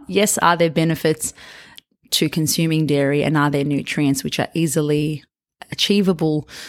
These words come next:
to consume through dairy? Yes, there is. But moving on, because I digressed significantly there, but I hope you found that information beneficial. There is actually a meta-analysis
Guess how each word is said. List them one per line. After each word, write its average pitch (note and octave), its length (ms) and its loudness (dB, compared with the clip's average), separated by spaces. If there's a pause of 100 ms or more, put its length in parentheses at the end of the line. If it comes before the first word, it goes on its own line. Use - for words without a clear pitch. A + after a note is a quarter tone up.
(220)
to - 120 -2
consume E3 800 2 (320)
through D3+ 200 -2
dairy? C#3 300 0
Yes, B2 260 -6
there C3+ 180 -8
is. - 240 -14 (180)
But B3+ 260 -2
moving A3+ 300 4
on, E3 280 0
because D#3+ 580 -2
I D#3 260 0
digressed D#3+ 720 -4
significantly F3 720 2
there, C#3+ 240 0
but D#3 160 0
I C#3+ 60 0
hope D3+ 180 -6
you D#3+ 60 -8
found C#3+ 260 -4
that D3 120 -6
information D3 560 -6
beneficial. D3 640 -4 (680)
There F#3+ 280 2
is A3 100 4
actually A3 360 2
a D#3+ 40 2
meta-analysis D3+ 1120 0